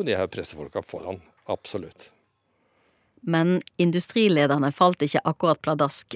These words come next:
Speaker 2: når Marius og filmteamet kom kjørende. Uten en eneste avtale for å levere protestskriv på ulike språk,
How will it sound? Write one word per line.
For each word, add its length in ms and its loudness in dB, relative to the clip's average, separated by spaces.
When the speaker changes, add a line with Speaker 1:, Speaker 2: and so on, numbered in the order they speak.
Speaker 2:
når 320 2
Marius 560 2
og 160 -4
filmteamet 640 -2
kom 240 -2
kjørende. 480 -4
Uten 300 4
en 100 0
eneste 320 2
avtale 640 2
for 160 0
å 60 4
levere 360 2
protestskriv 1120 -4
på 180 0
ulike 480 0
språk, 440 0